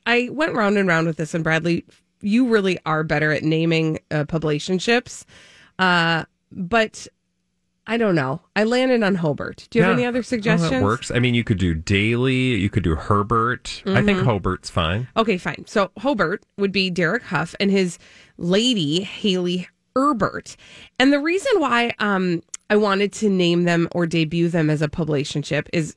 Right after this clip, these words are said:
Speaker 1: uh, twofold. One being,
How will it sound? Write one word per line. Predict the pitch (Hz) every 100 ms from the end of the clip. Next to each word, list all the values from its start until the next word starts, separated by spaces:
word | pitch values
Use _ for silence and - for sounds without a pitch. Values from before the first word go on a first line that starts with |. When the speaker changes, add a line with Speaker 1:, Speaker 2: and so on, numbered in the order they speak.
| -
Speaker 1:
uh, | 165 151 -
twofold. | 190 170 - - - _ _ _ _ _ _ _ _ _ _ _ _ _ _ -
One | 196 220 254
being, | 196 143 143